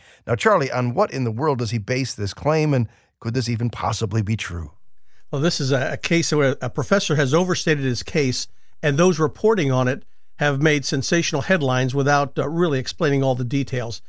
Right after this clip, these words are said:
Speaker 2: You really need to go beyond the headlines to understand what he's claiming. He actually said there's no archaeological or historical evidence that the ancient Judeans observed or even knew about the Mosaic Law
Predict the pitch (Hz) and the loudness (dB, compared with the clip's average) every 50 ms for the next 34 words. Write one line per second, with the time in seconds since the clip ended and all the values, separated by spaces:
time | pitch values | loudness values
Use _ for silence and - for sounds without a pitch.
0 | - - - - 170 196 269 254 196 190 190 165 147 139 165 156 139 147 147 143 | -16 -6 0 2 4 4 6 6 6 6 6 4 4 2 2 2 4 2 2 2
1 | 156 143 127 - - 185 156 135 127 135 127 - - - - 165 165 156 139 - | 2 2 0 0 0 0 0 2 0 0 0 -2 -4 -2 -2 0 0 0 -2 0
2 | - 151 147 135 131 127 123 117 - - - 160 147 143 120 117 113 107 - - | 2 2 2 2 2 0 -2 -4 -4 -4 0 2 2 2 2 0 -2 -4 -8 -12
3 | - - - - - 180 - - 180 220 220 - - - 190 151 - - 143 135 | -16 -14 -8 -4 -4 -4 -2 0 0 0 0 0 0 0 0 0 2 2 2 2
4 | 135 127 - - - - - - - - 147 135 131 151 147 139 135 - - - | 2 0 -4 -8 -14 -14 -16 -10 -6 -4 -2 0 2 2 4 2 2 0 0 0
5 | 175 202 202 240 226 202 180 170 170 170 160 - - - 170 170 - - - - | 0 2 2 2 2 2 4 2 2 2 0 -2 -4 -2 -2 -2 -4 -6 -4 0
6 | 175 180 185 170 - - - 156 - - - - 220 226 247 220 180 - - 135 | 2 2 2 2 0 -2 -4 -2 0 -2 0 0 0 2 2 2 0 0 -2 -4
7 | 127 - - 147 135 127 131 131 131 135 - - - - - - - - - 147 | -4 0 0 2 2 2 2 0 0 0 -2 -6 -12 -12 -14 -14 -10 -6 -6 -4
8 | 131 165 160 - 175 180 185 - 202 196 175 - - 180 156 147 156 151 156 147 | -2 -2 0 2 2 2 2 2 0 -2 0 0 0 0 2 2 2 2 2 2
9 | 131 143 127 123 117 139 160 170 190 208 196 - - 180 165 165 170 208 185 165 | 2 0 0 0 0 2 4 4 4 2 2 0 0 2 2 4 4 2 2 2
10 | 165 147 151 185 240 254 180 135 120 113 127 - 156 147 151 151 135 135 160 170 | 4 4 4 4 4 4 4 2 2 0 0 0 0 2 2 2 4 4 2 2
11 | 190 - 190 180 196 190 123 104 120 - | 2 0 0 2 2 2 2 0 -2 -6